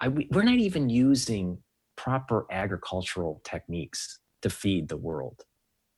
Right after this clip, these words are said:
Not even close. I mean, it's,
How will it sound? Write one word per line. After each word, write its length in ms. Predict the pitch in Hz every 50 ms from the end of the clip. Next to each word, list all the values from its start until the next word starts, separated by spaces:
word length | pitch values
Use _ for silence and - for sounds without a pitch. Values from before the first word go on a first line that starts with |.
| _ _ _ _ _ _ _ _ _ _ _ _ -
Not 160 | 143 196 233
even 160 | 254 269 180
close. 600 | 139 - - 214 254 185 127 - - - - - - _ _ _ _ _ _ _ _ _ _ _ - 135
I 40 |
mean, 160 | 135 143 139 151
it's, 180 | 135 - -